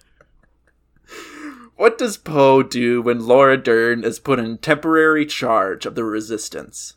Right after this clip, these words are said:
A, he organizes a mutiny and takes control. B, he sends Finn and Rose on a secret mission.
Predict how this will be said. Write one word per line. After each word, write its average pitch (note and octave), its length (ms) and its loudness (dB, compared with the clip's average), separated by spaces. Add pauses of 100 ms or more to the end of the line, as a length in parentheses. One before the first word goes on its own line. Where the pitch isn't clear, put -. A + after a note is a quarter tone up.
(1700)
A, D#3 340 4
he B2+ 200 -2
organizes C3 680 0
a A#2+ 60 0
mutiny C3 580 -4
and - 160 -10
takes - 300 -8
control. C#3+ 680 -4 (1160)
B, E3 420 -4
he - 260 -6
sends D#3 440 -2
Finn F#3 360 0
and A#2 220 -4
Rose B2+ 420 4
on A2 180 -8
a F2+ 60 -14
secret C3+ 380 -8
mission. D#3 440 -6